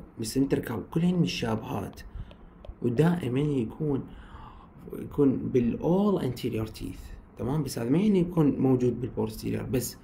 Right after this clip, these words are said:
دائما يكون بالall anterior teeth. والسيمتريكال متشابهات هنا بالابرفكشن ما متشابهات، لان هاي نتيجته كراك وبعدين صار فراكتشر، تمام. فما متشابهات بين وحده ووحده،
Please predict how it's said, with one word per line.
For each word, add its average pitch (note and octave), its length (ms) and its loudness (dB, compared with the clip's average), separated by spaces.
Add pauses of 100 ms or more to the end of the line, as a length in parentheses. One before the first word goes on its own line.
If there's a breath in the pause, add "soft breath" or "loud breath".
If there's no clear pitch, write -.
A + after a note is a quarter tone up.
(400 loud breath)
دائما A#2+ 640 0
يكون C#3+ 600 0
بالall D3 600 0
anterior A2 600 -6
teeth. - 200 -12 (580 loud breath)
والسيمتريكال A#2+ 720 0
متشابهات A2 800 -2
هنا C#3 560 0 (440 loud breath)
بالابرفكشن C3+ 720 0
ما C3 100 6
متشابهات، A2+ 800 -2
لان A2+ 160 -4
هاي C3+ 180 0
نتيجته C#3+ 600 -2 (440 loud breath)
كراك E3 280 0
وبعدين C#3+ 300 2
صار C#3+ 260 -2
فراكتشر، A2+ 580 -4 (440)
تمام. C#3+ 220 2
فما A#2+ 280 2
متشابهات A#2 760 -2 (100)
بين A2 140 2
وحده A2 280 2
ووحده، E3+ 460 0